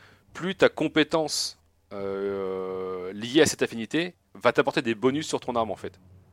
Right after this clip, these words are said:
C'est-à-dire que là, moi en fait, mon arme, euh, ma f-, mon espèce de faux que j'ai,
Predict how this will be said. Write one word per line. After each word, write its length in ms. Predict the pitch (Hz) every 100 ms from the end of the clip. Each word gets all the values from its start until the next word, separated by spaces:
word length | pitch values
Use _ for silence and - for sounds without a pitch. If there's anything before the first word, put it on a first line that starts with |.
| _ _ _ -
C'est-à-dire 340 | - - -
que 100 | 127
là, 160 | 151 170
moi 160 | 160
en 80 | 143
fait, 200 | 160 156
mon 200 | 110 110
arme, 260 | 151 165 104
euh, 220 | 98 90
ma 160 | 87 90
f-, 160 | - -
mon 80 | 104
espèce 240 | 98 110
de 100 | 101
faux 240 | 107 - 113
que 160 | -
j'ai, 220 | 98 135